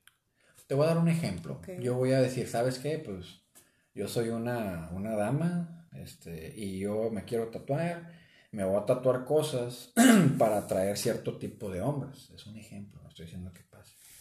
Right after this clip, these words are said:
Speaker 2: Pero
Speaker 1: O no
Speaker 2: ¿cómo
Speaker 1: sé.
Speaker 2: sabes tú que le gusta a
Speaker 1: Eso es a,
Speaker 2: cierto
Speaker 1: es,
Speaker 2: tipo
Speaker 1: es a
Speaker 2: de
Speaker 1: lo que
Speaker 2: hombre?
Speaker 1: voy. Te voy a dar un ejemplo. Yo, yo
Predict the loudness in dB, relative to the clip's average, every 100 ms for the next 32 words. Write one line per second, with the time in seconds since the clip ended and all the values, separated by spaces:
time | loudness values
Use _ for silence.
0 | -16 -4 -2 0 0 0 -2 -2 0 0
1 | -2 -2 -4 -2 -4 -4 -2 -4 -6 -6
2 | -4 -2 0 0 2 0 0 -4 -4 -4
3 | 0 2 4 2 -2 -4 -2 -2 -4 -10
4 | -12 -8 -6 -6 -6 -6 -6 -4 -6 -6
5 | -16 -18 -20 _ _ -12 -6 -6 -8 -16
6 | _ _ _ -14 -6 -2 -2 -2